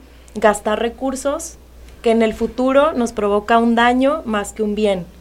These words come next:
¿sí? Entonces ahí viene como el, ese criterio y ese, ese, este,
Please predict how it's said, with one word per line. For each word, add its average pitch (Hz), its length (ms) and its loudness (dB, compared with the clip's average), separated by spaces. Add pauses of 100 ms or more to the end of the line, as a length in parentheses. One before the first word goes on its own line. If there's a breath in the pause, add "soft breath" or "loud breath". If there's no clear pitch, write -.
(200)
¿sí? 220 260 -4
Entonces 220 340 -4
ahí 247 380 0 (380 loud breath)
viene 220 360 0
como 220 200 -4
el, 202 160 -2
ese 220 240 -8
criterio 220 500 -2
y 220 120 -2
ese, 220 360 -4
ese, 220 580 -4
este, 180 600 -8